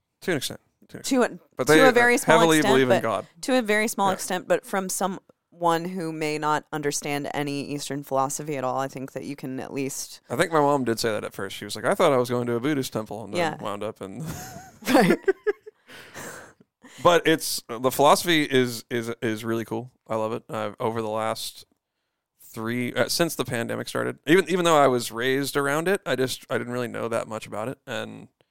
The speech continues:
Speaker 1: uh, I started reading, like, the Bhagavad Gita is, like, their main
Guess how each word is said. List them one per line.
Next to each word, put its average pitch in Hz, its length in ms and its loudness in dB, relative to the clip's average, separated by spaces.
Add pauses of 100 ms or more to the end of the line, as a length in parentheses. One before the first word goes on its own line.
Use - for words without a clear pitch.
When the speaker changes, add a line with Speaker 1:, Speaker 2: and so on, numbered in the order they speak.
(680)
Speaker 1:
uh, 101 380 -4 (680)
I 139 60 -10
started 117 240 0
reading, 110 460 -6 (100)
like, 107 180 -8
the 110 80 -10
Bhagavad 107 500 -6
Gita 107 200 -10
is, 107 260 -6
like, 101 140 -14
their 101 120 -10
main 104 420 -16